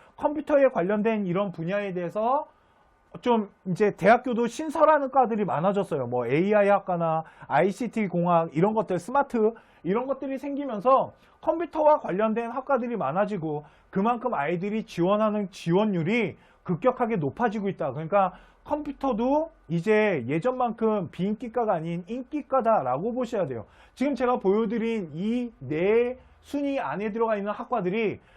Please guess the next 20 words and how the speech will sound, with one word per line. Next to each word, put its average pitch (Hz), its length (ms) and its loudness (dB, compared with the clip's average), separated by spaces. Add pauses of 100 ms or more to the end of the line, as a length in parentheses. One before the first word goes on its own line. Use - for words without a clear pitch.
(200)
경쟁률을 240 600 -2
형성하고 240 480 -4
있다라고 180 500 0
보시면 180 280 -4
됩니다. 127 360 -8
자, 247 160 2
그러면 226 540 0 (1080)
경쟁률을 285 600 -2
형성한다라는 254 800 -2
거는 175 440 -2
결국은 202 640 2 (480)
학생부 302 400 -4
종합전형을 247 680 0
준비하고 208 480 0
전공 185 300 -4
적합성을 240 520 -2
통해서 220 260 -4
학과를 277 460 2
준비할 170 400 -2
때, 285 340 0